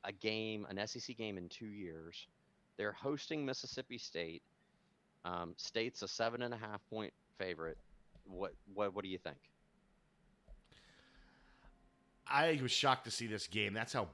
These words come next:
Speaker 2: bad of a weekend <laughs> that this game was
Speaker 1: It,
Speaker 2: even on the
Speaker 1: I
Speaker 2: li-,
Speaker 1: know,
Speaker 2: uh,
Speaker 1: I know. I really had to struggle to get games in there. I put it in there because I wanted to put it forward the Arkansas stat.
Speaker 2: Can't
Speaker 1: So
Speaker 2: name one player on either team.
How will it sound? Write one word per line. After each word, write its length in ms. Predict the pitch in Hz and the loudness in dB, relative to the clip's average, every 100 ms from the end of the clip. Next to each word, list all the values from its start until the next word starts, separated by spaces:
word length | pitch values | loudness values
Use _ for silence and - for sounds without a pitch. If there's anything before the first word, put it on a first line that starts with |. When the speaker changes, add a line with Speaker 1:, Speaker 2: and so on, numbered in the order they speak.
| - | -2
Speaker 2:
bad 260 | 98 104 | 2 4
of 100 | 101 | 2
a 220 | 82 73 | 0 -6
weekend 380 | 80 92 - 78 82 | -6 -6 -6 -8 -6
<laughs> 160 | 92 - | -8 0
that 140 | 143 | 2
this 180 | 139 143 | 4 2
game 300 | - 143 120 | 2 -2 0
was 140 | 113 101 | 0 4
Speaker 1:
It, 180 | 147 | 6
Speaker 2:
even 220 | 113 110 107 | 4 0 0
on 240 | 107 110 | 0 0
the 80 | 95 | 4
Speaker 1:
I 140 | 135 | 8
Speaker 2:
li-, 100 | 135 | 10
Speaker 1:
know, 200 | 143 147 | 12 12
Speaker 2:
uh, 40 | 131 | 12
Speaker 1:
I 60 | |
know. 140 | 127 123 | 12 12
I 120 | 120 | 10
really 300 | 131 156 135 | 10 10 10
had 120 | 131 | 8
to 80 | 113 | 2
struggle 340 | - 117 110 | 6 6 6
to 60 | 101 | 4
get 220 | 101 98 | 2 2
games 280 | 95 95 92 | 2 2 0
in 60 | |
there. 160 | 87 85 | -2 2
I 100 | 107 | 2
put 220 | 110 185 | 4 6
it 80 | 156 | 6
in 120 | 110 | 6
there 160 | 104 95 | 4 4
because 220 | 92 101 | 2 4
I 120 | 92 | 6
wanted 260 | 92 101 95 | 6 4 0
to 60 | 90 | 0
put 200 | - 95 | -2 -2
it 80 | - _ - | -4 _ -6
forward 280 | 101 92 85 | -2 -2 0
the 60 | |
Arkansas 480 | 87 90 87 90 80 | 0 0 -2 -4 -4
stat. 360 | 76 - 62 - - - | -4 -4 -4 -6 -10 -14
Speaker 2:
Can't 260 | - 165 156 | 0 0 2
Speaker 1:
So 80 | 147 | 2
Speaker 2:
name 220 | 127 113 | 2 2
one 240 | 131 143 | 2 2
player 400 | 139 - 123 117 | 0 0 2 4
on 160 | 113 101 | 2 2
either 240 | 101 98 | 0 -2
team. 460 | 98 - 90 85 82 | -4 -4 -6 -6 -8